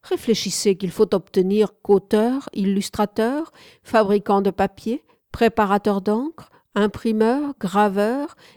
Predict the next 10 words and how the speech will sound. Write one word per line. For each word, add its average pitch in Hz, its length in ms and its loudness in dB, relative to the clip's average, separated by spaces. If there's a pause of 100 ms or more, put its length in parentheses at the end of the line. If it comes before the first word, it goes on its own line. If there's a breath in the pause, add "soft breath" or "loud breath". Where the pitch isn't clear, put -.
éditeurs, 233 880 0 (240)
que 262 140 2
sais-je 214 340 4
encore, 233 540 -4 (520 soft breath)
ne 208 120 0
fassent - 560 -4
en 214 140 2
quelque 214 340 2
sorte - 520 -4 (220)
qu'un. 285 200 0